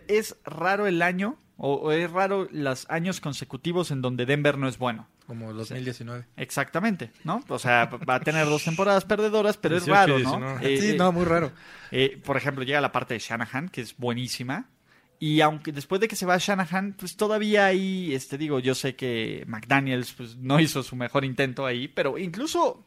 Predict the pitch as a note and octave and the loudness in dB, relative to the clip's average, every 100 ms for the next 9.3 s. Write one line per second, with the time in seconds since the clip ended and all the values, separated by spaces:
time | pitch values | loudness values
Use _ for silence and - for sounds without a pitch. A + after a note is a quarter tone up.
0 | _ - A#2 C#3 F3+ F3+ C3+ - G#3+ A3+ | _ -8 -8 -4 0 0 -2 -6 -2 0
1 | D3+ C3+ C#3+ B3 A#3+ D#3 - A3+ D#3+ C3+ | 2 0 -4 -8 -8 -8 -4 2 2 2
2 | F3+ F3+ D#4 E3 D#3+ F3 F3 E3+ F3 D#3+ | 0 -2 -2 -2 0 0 -2 -2 -2 -4
3 | C3+ A2+ G#2+ C3+ C3+ C3+ A#2+ - A#2 A2+ | -6 -8 -6 -6 -4 -6 -6 -6 -6 -2
4 | B2 C3 C3 C3 C#3 C#3 D3 C#3+ C#3+ C3+ | -2 -2 -2 -2 -2 -2 -4 -4 -4 -4
5 | B2+ - C#3 B2 A#2 C#3 D3 C#3 - G3+ | -4 -2 -4 -4 -10 -10 -8 -4 -4 -2
6 | B3+ B3+ C4+ F#3 D#3 E3+ G3+ C#3+ - - | -4 -6 -4 -4 -2 0 0 -2 -4 0
7 | B2+ B2 A#2 C3 E3 D#3+ F3+ F#3 - - | 2 2 0 0 0 2 0 0 -4 0
8 | E3 D#3 D3 C#3+ D3 C3+ B2+ C#3 C3+ B2 | 0 0 -2 -2 0 0 -2 -2 0 0
9 | A#2 A2+ G#2+ | 0 -2 -6